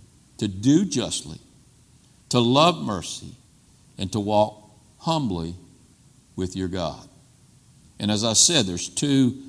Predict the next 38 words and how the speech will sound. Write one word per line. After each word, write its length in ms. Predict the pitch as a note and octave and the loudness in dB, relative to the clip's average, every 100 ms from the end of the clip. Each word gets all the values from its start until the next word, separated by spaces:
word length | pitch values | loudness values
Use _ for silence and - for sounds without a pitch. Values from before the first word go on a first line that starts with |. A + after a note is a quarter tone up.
| - | -6
extreme 640 | G#2 F#2+ - - E3+ E3+ C#3 | -2 2 2 0 -4 0 -2
ter-, 200 | - A#2 | -2 -6
interpretations 680 | G2+ A2+ G#2+ F#2 A2 G2+ F#2+ | -6 -6 -6 -6 -6 -6 -6
of 40 | |
this 160 | G2+ F#2+ | -6 -6
verse, 260 | G2+ G#2+ | -4 -4
and 100 | G#2+ | -4
we 100 | G#2 | -4
don't 120 | A#2 A2+ | -2 -2
wanna 160 | A2 | -2
be 140 | A2+ B2 | -2 -2
on 160 | A2+ | -2
the 100 | G#2 | -4
extreme, 380 | F2+ - D#3+ C3+ | -6 -6 -4 -4
but 80 | G#2+ | -2
let 120 | A#2+ | -2
me 140 | A#2+ | -2
make 260 | A2 G2+ G2 | -2 -4 -4
you 100 | A2+ | -4
aware 240 | A2+ E3+ | -2 -2
of 100 | D#3+ | -2
the 100 | A2 | -2
extreme. 400 | F#2 - G#2 F#2 - - - - | -6 -6 -8 -8 -10 -20 -20 -12
One 180 | B2+ F3 | -2 0
of 100 | A#3 | 0
the 100 | D3+ | 0
extremes 420 | G#2 - B2 A#2 | 0 -2 0 0
is, 140 | C3 A#2+ | 0 -2
if 120 | A2 | 2
I 140 | A2+ | 4
do 400 | A2 A#2 F#3 B3+ | 4 6 6 6
these 360 | A3 C#3 G#2+ - | 4 4 4 0
three 260 | G#2+ G2+ F#2+ | 0 -2 -2
things, 640 | G#2 F2+ F2 A#2 - - - _ _ _ _ - | -4 -6 -6 -8 -12 -20 -20 _ _ _ _ 0
then 120 | C3 | 4
I 140 | B2+ | 4
can 160 | B2 A#2 | 4 0
ascend 680 | G#2 - E3+ F3+ C#3 C3+ | 0 0 2 2 2 -2